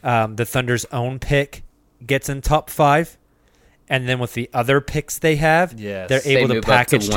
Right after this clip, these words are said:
Speaker 1: together, like,
Speaker 3: two.
Speaker 1: three or four to get another top five pick.
Speaker 3: Oh, it's even better.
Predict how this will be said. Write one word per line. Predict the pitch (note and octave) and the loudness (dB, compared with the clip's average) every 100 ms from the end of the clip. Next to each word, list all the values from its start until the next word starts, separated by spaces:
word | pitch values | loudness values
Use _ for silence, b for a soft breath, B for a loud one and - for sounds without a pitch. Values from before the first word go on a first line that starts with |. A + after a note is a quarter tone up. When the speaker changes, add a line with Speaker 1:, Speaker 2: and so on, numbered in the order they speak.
| A2 | 2
Speaker 1:
together, | B2 | 4
like, | B2 A2+ | 4 4
Speaker 3:
two. | A2 | 2
Speaker 1:
three | A2+ A#2+ B2+ C3 | 0 0 2 2
or | B2 | 0
four | - B2 A#2 B2+ C3+ b b | -2 2 4 4 2 b b
to | C#3+ | -2
get | C3 C#3 - | 2 0 0
another | C3+ A#2 A#2 A#2+ D3 D#3 | -2 -2 0 4 6 4
top | - E3+ - | 2 -2 -2
five | - F3+ F3+ | 2 2 2
pick. | - G#3+ - - - _ _ _ _ _ _ _ | -2 -4 -4 -20 -20 _ _ _ _ _ _ _
Speaker 3:
Oh, | - - - - - | -18 -16 -16 -20 -18
it's | - | -10
even | A2 F#2+ | -10 -8
better. | E2+ F#2 F#2+ F2 | -6 -4 -4 -6